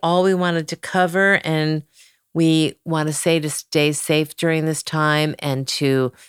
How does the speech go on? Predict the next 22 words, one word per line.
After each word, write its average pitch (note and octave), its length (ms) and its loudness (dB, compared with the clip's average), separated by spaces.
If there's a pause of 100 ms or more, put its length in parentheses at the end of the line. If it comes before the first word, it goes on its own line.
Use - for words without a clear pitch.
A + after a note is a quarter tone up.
(360)
make D3+ 440 0
soup, D#3+ 560 0 (280)
soak - 480 0
before E3 320 -2
you D#3 140 0
go D3+ 180 0
to D3 120 0
bed, C#3 480 0 (320)
stock - 420 -2
your D#3+ 100 -2
pantry D3 480 -2
with C3+ 200 -2
as C3 160 -6
many C3+ 480 -2
grains C3 440 -2
and C3+ 140 -6
beans, B2+ 560 -2 (480)
and C#3 300 0
get G3 240 2
really E3 500 2
gutsy C#3+ 540 0
with B2+ 480 -2